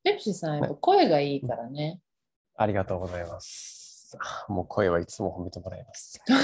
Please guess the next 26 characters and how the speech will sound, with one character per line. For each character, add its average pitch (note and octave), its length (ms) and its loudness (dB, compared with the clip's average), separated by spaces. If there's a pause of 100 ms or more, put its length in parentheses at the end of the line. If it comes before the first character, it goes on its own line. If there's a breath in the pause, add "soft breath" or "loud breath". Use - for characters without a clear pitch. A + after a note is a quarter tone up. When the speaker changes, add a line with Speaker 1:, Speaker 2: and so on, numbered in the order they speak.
(800 loud breath)
Speaker 1:
<laughs> C4+ 840 6
だ B3+ 180 6
か G3+ 140 6
ら、 D#3 420 4 (220)
あ F#3+ 140 -2
れ D4 120 6
で F#4+ 140 6
す - 140 0
よ D3+ 120 4
ね、 D#3+ 200 0
ポ A#3+ 160 4
ッ - 20 4
ド C4 140 -2
キ G4 80 4
ャ F#4+ 40 -2 (220)
ス A#2 100 0
ト - 120 4
と D#4+ 80 0
か D#3+ 80 -2
な D#3+ 100 -2
ん - 20 -8
か、 C3+ 200 6
Speaker 2:
う - 60 -4
ん。 - 20 -12 (400)
Speaker 1:
こ D#3+ 500 2
う、 - 40 -20